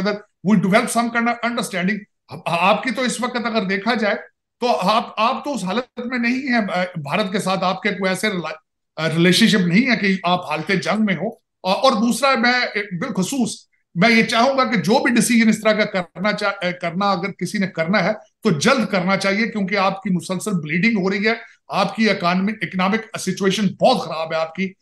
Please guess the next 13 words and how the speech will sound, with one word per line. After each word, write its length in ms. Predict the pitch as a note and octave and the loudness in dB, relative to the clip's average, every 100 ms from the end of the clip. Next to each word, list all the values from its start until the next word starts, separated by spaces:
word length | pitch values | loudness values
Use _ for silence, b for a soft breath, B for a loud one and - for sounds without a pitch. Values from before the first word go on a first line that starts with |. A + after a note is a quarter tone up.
| b b | b b
अ, 120 | F3 F#3 | 0 4
मैं 260 | F3+ G3 | 6 6
उसकी 240 | G3+ G3 G3 | 4 2 0
छोटी 300 | F#3 F#3+ F#3+ | 2 4 4
सी 100 | G3 | 2
मिसाल 320 | F#3 G3 G3+ | 2 2 2
देना 200 | F#3+ F#3+ | 2 0
चाहूंगा 400 | F#3+ F#3+ G3 G3 G3 - _ _ _ | 0 0 0 -2 -4 -16 _ _ _
कि, 280 | G3 F#3+ G3 | 0 2 2
अ, 140 | F#3 F3+ F3 E3+ - | 0 -2 0 -4 -4
आपके 420 | F#3 F#3+ - G#3 | -4 -4 -6 -6
क्रिकेट 420 | G3 A3 A3 A3 | -6 -4 -2 -2
मैच 440 | F3 E3 G3+ F#3+ | -2 0 -2 -2